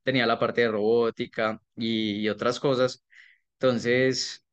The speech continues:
él me dijo, "John, pues haz, haz un carro solar". Entonces ahí empezó como otra nueva aventura. Entonces ahí conocí a María, eh,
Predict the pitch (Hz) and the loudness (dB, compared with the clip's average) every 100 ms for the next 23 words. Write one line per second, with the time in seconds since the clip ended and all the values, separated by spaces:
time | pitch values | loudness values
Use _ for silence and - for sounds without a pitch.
0 | _ 131 139 151 143 147 170 156 127 110 | _ -4 0 2 2 2 0 -2 -2 -2
1 | - - 117 127 - 156 139 139 185 - | -6 -10 -8 -8 -2 0 2 2 0 -2
2 | _ _ _ _ _ _ _ _ _ 131 | _ _ _ _ _ _ _ _ _ 0
3 | 123 139 160 151 135 131 147 160 135 127 | 2 0 4 4 4 2 2 -2 -2 -4
4 | 147 143 127 127 139 151 147 131 120 135 | -4 -2 -2 -2 -2 -2 -2 -2 -4 -4
5 | 107 98 104 - 120 117 131 147 139 147 | -4 -6 -8 -6 -4 -2 0 2 0 0
6 | 139 120 120 135 120 127 151 _ _ 117 | 0 0 0 0 0 -2 -4 _ _ -4
7 | 110 110 107 104 | -2 0 0 -2